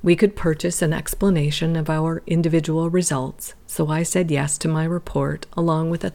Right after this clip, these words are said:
thirty-minute consultation with Doctor Jeffrey Fannin. Doctor Fannin is a neuroscientist and one of the world's top brain experts, and he led the scientific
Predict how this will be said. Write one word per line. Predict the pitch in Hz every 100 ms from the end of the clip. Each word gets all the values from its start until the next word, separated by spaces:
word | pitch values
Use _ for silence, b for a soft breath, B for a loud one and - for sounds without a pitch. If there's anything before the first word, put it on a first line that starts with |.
| -
thirty-minute | 180 196 226 190 147 160 -
consultation | - 147 147 175 - 139 147 151 151 165 -
with | 165 -
Doctor | 143 147 151
Jeffrey | 147 143 - 147
Fannin. | 147 139 139 147 147 147 - - - b b b b -
Doctor | 185 202 277
Fannin | 262 156 151 156 160
is | - 180
a | 190
neuroscientist | 165 160 165 170 - 139 143 143 147 147 -
and | 170 165
one | 160
of | 165
the | 165
world's | 156 165 170 170
top | - - 147 151 -
brain | 151 151 147
experts, | 147 - - 135 - - b b b -
and | 156
he | 156 196
led | 180 147 151
the | 156
scientific | - 147 151 151 151 151